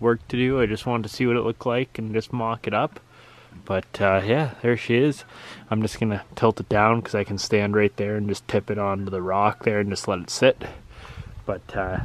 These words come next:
now I can play with it and wait for parts and stuff. But, uh, there she is. That's the mighty wind charger,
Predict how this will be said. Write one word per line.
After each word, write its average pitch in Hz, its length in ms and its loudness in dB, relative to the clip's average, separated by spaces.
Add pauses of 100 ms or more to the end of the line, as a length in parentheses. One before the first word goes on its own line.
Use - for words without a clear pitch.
now 98 160 0
I 98 80 0
can 98 180 -8
play 110 240 4
with 110 220 2
it 120 80 -2
and 101 100 -8
wait 101 180 -4
for - 120 -16
parts 120 500 0
and 120 120 -4
stuff. 131 420 -2 (1080)
But, - 320 -10
uh, 101 220 2 (1300)
there 117 160 -2
she 127 240 0
is. 165 260 2 (180)
That's 113 360 -4
the 120 100 0
mighty 127 480 0 (920)
wind 131 240 2
charger, 131 640 4